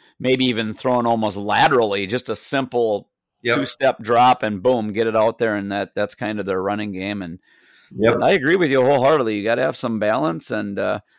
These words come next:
Speaker 1: and you guys had that in Buffalo, and you had it in Green Bay. You know, Thurman Thomas, one of the greats. Uh,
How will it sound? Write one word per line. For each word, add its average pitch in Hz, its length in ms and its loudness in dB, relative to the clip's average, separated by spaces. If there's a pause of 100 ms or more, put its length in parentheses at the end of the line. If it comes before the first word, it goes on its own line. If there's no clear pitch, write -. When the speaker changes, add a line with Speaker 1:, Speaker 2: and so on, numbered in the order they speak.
(300)
Speaker 1:
and 127 160 -2
you 147 100 0
guys 170 260 4
had 147 240 2
that 151 160 6
in 131 120 0
Buffalo, 151 460 2
and 147 180 0
you 233 80 -4
had 123 180 4
it 120 40 2
in 120 120 -4
Green 120 260 -4
Bay. 117 200 2
You 113 80 -4
know, 131 160 0
Thurman 127 380 -2
Thomas, 120 480 -2
one 117 100 -10
of 110 80 -6
the 104 80 -6
greats. 113 500 -2
Uh, 104 200 0